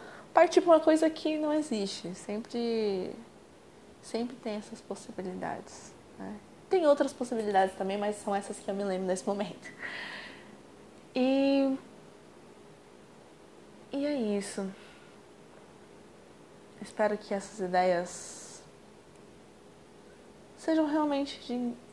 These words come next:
interessantes. Que um dia ou eu ou alguém consiga realizar isso, né?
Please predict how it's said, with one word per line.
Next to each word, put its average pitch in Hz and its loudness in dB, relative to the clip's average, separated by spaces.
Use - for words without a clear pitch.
interessantes. 220 -2
Que - -2
um 220 2
dia 196 4
ou 220 10
eu 220 4
ou 226 0
alguém 208 4
consiga 185 -6
realizar 202 2
isso, 185 -4
né? 208 -6